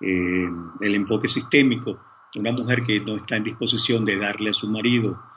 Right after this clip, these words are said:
lo que corresponde darle como mujer, como pareja, prácticamente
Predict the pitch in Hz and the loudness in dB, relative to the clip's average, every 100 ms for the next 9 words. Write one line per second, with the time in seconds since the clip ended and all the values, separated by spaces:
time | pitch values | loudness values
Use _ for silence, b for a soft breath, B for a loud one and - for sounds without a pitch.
0 | B B - 104 98 101 - 98 92 - | B B -6 -4 -2 -2 -2 -4 -4 -4
1 | 101 110 110 107 110 110 104 104 104 - | 0 2 2 2 -2 0 -2 -2 -2 2
2 | 127 117 117 95 95 101 113 - 107 101 | 4 4 -2 -6 -6 -2 -2 -2 -8 -10
3 | B B B B 113 113 117 120 117 110 | B B B B 0 2 2 2 2 0
4 | 107 107 127 120 110 | 0 0 2 4 2